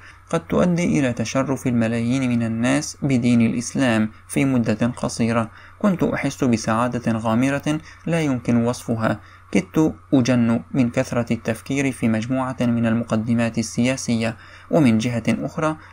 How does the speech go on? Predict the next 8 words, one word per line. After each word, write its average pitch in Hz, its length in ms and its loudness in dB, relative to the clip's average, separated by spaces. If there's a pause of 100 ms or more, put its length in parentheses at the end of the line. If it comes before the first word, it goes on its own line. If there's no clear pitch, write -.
(100)
أكتم 165 400 0
الأمر 139 360 0
في 120 160 2
نفسي 117 420 0 (260)
امتثالا 123 600 0
لقول 120 460 0
رسول 117 300 0
الله 120 420 0